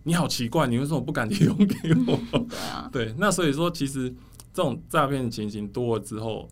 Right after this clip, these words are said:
Speaker 1: 呃，其实不只是承租的双方啦，我相信租屋平台他自己也会萎缩掉。对，那所以说一定的这个法令的要求，然后他们去做配合，我想对于整个市场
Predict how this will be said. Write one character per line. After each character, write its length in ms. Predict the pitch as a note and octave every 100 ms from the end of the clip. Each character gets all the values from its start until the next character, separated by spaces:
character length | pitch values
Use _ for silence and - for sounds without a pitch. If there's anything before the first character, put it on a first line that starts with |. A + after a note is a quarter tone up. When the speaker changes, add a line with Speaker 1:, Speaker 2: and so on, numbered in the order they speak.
| -
Speaker 1:
呃， 340 | G2+ F#2 F#2 -
其 160 | A#2+
实 140 | A#2+ B2
不 180 | - D3+
只 220 | - F#2+
是 280 | C3 A#2 -
承 180 | - G2+
租 120 | G#2+
的 40 |
双 260 | G2 G2 F#2+
方 140 | F#2+ F2+ E2+
啦， 60 | - - -
我 120 | - G#2
相 280 | - C#3
信 300 | C#3+ - B2
租 240 | A2+ C3 C3+
屋 40 |
平 260 | C3+ G#2+ G2
台 180 | G2 G2
他 100 | G#2+
自 200 | A2+ A2+
己 240 | G2 F2+
也 100 | F#2
会 140 | G#2+
萎 200 | G#2 -
缩 240 | - - F#2+
掉。 200 | - - - - - - - - - -
对， 160 | F#2 - - -
那 140 | D#3
所 160 | D3 D3+
以 60 |
说 340 | A2+ C3 B2+ - - -
一 140 | B2 A#2+ -
定 320 | D#3+ B2+ G#2
的 420 | A2 G2+ G2 G2 -
这 100 | -
个 420 | A2+ G#2+ G2+ G2 - - -
法 200 | - G2
令 220 | C#3 B2
的 220 | A2 G#2+ A2+
要 200 | A2+ A2
求， 300 | A2 - - G2
然 160 | G2
后 100 | A2+
他 140 | A2+ A#2+
们 120 | F#2+
去 160 | A#2
做 220 | A2 A2+ G2
配 260 | - G2
合， 100 | F#2+ F#2+
我 80 | F#2+
想 240 | G#2 G2+ F#2+
对 200 | A2+ G2+
于 40 |
整 180 | F#2+ F#2
个 80 | F2+
市 160 | A#2
场 160 | G2